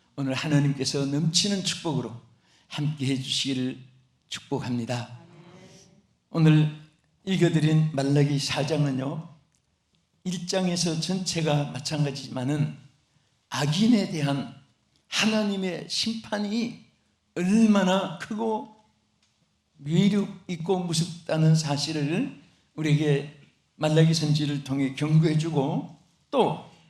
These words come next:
하나님을 믿고 구원받은 하나님의 사람들을, 하나님의 뜻대로 살려고 하는 자들에게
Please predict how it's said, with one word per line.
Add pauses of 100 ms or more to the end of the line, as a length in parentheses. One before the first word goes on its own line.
(160)
하나님을
믿고
구원받은 (400)
하나님의
사람들을, (540)
하나님의
뜻대로
살려고
하는
자들에게